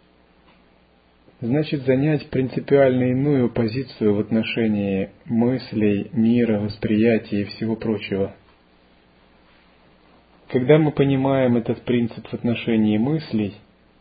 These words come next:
никакие мысли больше нас не связывают.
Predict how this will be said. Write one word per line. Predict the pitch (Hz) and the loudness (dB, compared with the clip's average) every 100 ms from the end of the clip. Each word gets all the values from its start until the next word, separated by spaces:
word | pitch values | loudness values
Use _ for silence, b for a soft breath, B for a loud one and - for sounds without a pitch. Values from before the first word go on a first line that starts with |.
| _ _ _ _ _ _ - | _ _ _ _ _ _ -6
никакие | 131 123 123 - 135 | -2 0 -2 2 2
мысли | 139 165 165 123 | 4 2 0 -2
больше | 113 127 123 127 | 2 0 0 -2
нас | 117 113 - | -2 -2 -4
не | 123 120 | -6 -4
связывают. | - 113 104 101 98 98 95 | -2 -2 -2 -4 -4 -4 -6